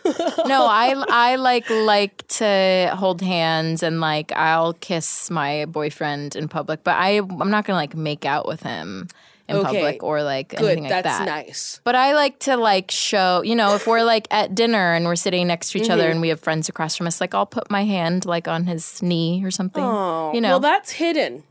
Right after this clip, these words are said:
Speaker 2: <laughs>
Speaker 1: That's not
Speaker 2: Which
Speaker 1: public.
Speaker 2: depends on how high the table is.
Speaker 1: Oh,
Speaker 2: I guess it would
Speaker 1: fair.
Speaker 2: have to be a very low table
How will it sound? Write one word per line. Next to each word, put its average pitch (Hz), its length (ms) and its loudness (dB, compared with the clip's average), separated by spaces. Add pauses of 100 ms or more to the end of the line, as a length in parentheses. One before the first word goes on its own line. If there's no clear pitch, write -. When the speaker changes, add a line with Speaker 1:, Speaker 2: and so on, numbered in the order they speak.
(140)
Speaker 2:
<laughs> 269 80 -2 (720)
Speaker 1:
That's 262 180 0
not 359 200 0
Speaker 2:
Which - 80 -20
Speaker 1:
public. 440 260 4
Speaker 2:
depends 440 220 2
on 403 140 4
how 269 360 4
high 233 240 2
the 190 80 -2
table 302 440 2
is. - 260 -6
Speaker 1:
Oh, 233 80 4
Speaker 2:
I 254 100 4
guess 277 200 2
it 294 80 2
would 285 80 2
Speaker 1:
fair. 262 80 2
Speaker 2:
have 208 80 -4
to 226 60 -4
be 220 100 0
a 208 40 2
very 185 420 2
low 156 240 0
table 143 600 -4